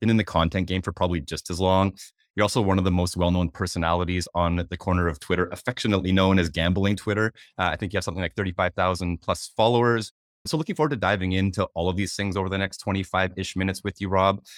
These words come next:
It's probably pretty rare these days, I guess, for you to have to introduce yourself on a <laughs> podcast, but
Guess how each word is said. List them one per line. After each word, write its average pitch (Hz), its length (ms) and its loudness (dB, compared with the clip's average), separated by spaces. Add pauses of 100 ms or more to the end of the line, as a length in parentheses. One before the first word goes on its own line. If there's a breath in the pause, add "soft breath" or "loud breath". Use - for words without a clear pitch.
(140 loud breath)
It's 117 100 -12
probably 123 220 0
pretty 127 220 -2
rare 95 320 0
these 101 180 -4
days, 98 260 -4
I 95 60 0
guess, 101 220 -2
for - 100 -12
you 98 80 -2
to 92 60 -4
have 95 140 -2
to - 120 -12
introduce 82 460 -4
yourself 95 320 0
on 98 100 2
a 95 60 -2
<laughs> - 120 -6
podcast, 117 560 -2
but 101 200 0